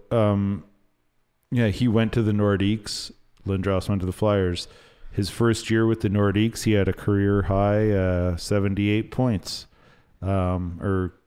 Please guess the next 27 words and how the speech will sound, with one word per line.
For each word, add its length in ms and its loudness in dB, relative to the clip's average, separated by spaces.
career 280 0
best 440 -2
at 120 -6
that 240 -2
point, 260 -4
I 40 -6
guess, 280 -4
anyway. 420 -2
And 180 -2
then 220 0
he 180 0
scored 480 0
thirty 340 2
goals 440 2
for 180 0
the 80 2
Nordiques 500 0
the 80 -6
following 520 2
year, 200 2
which 240 0
was 200 -4
his, 440 -4
ended 260 0
up 120 0
being 260 0
his 200 -4